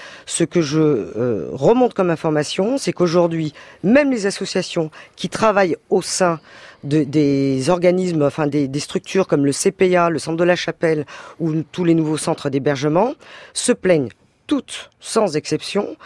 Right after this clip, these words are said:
d'un manque de moyens. Donc c'est en cela que je vous dis, il faut plus de moyens. Vous ne pouvez pas prendre en charge une population correctement si vous n'avez pas assez de monde sur place,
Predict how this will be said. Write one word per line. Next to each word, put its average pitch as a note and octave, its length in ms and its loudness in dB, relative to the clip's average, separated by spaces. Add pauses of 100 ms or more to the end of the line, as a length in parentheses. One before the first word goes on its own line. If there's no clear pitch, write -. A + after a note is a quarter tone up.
(280)
d'un D3+ 140 0
manque G#3+ 220 0
de D3+ 60 -2
moyens. D3 500 0 (340)
Donc D3+ 200 0
c'est - 200 -6
en C#3 160 -4
cela A#3 340 2
que F#3 140 -4
je C#3 120 -4
vous C3+ 200 -6
dis, E3+ 260 -4 (220)
il D#3 100 0
faut G#3+ 260 0 (160)
plus G3+ 360 -4
de F3+ 320 2
moyens. C#3 480 0 (320)
Vous D#3 100 0
ne E3+ 100 4
pouvez B3+ 280 2
pas F#3+ 160 2
prendre F3 240 0
en F3 60 0
charge E3 260 -2
une C#3 120 0
population F3+ 540 0
correctement D3+ 640 0 (240)
si - 160 -4
vous E3+ 120 2
n'avez D3+ 220 2
pas B3+ 260 2
assez F3 300 0
de C#3+ 120 -2
monde E3 460 0 (260)
sur - 260 0
place, C#3+ 480 -2